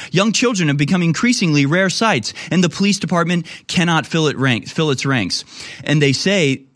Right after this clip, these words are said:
that what's happened is it's become the subject to a tyranny of the minority. Oh my gosh. Oh my gosh, no way. They say it's all been crippled by a small coterie who know how to bend government to its will.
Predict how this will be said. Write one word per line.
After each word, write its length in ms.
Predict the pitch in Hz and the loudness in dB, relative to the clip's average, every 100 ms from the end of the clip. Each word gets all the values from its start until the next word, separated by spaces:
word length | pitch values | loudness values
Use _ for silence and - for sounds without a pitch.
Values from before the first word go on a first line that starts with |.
| _ | _
that 240 | 139 135 123 | -2 0 2
what's 200 | 131 - | 0 2
happened 380 | 165 185 127 | 0 2 0
is 140 | 110 113 | 0 0
it's 140 | 151 | -2
become 320 | - 143 143 | -2 0 0
the 80 | 120 | 0
subject 540 | - 151 151 139 120 - | 0 0 0 0 -2 0
to 180 | 135 | 0
a 40 | 107 | 0
tyranny 600 | - - 160 160 147 139 | 0 2 2 4 4 2
of 160 | 123 | 2
the 100 | 127 | 0
minority. 840 | 120 110 107 107 120 143 120 98 80 - - | 2 2 2 2 2 2 0 -2 -6 -8 -2
Oh 160 | 120 | 0
my 200 | 120 95 | 2 0
gosh. 600 | 95 117 117 92 76 - - - - - - | -2 -2 0 -2 -4 -8 -12 -20 -20 -8 0
Oh 160 | 156 165 | 2 2
my 180 | 127 | 2
gosh, 440 | 117 135 147 107 - | 2 2 2 0 0
no 180 | 139 131 | 0 2
way. 400 | 127 147 101 92 - | 2 2 0 -6 -10
They 120 | - 135 | -4 0
say 200 | 165 151 | 0 0
it's 320 | 113 135 160 | 0 0 0
all 120 | 165 | 0
been 140 | 160 | 0
crippled 400 | 135 - 196 160 | 0 0 0 0
by 180 | 135 120 | 0 0
a 20 | |
small 420 | 117 - 151 170 165 | -2 0 0 2 0
coterie 600 | - 170 156 127 101 92 - - | 0 0 0 0 -2 -6 -6 0
who 80 | |
know 220 | 160 151 160 | 2 2 2
how 100 | 147 | 0
to 60 | |
bend 400 | 139 156 165 147 | 0 0 0 2
government 420 | 147 147 151 135 | 0 0 -2 -4
to 160 | - 151 | 0 0
its 180 | 127 - | 0 -2
will. 400 | 123 131 98 | -2 0 -2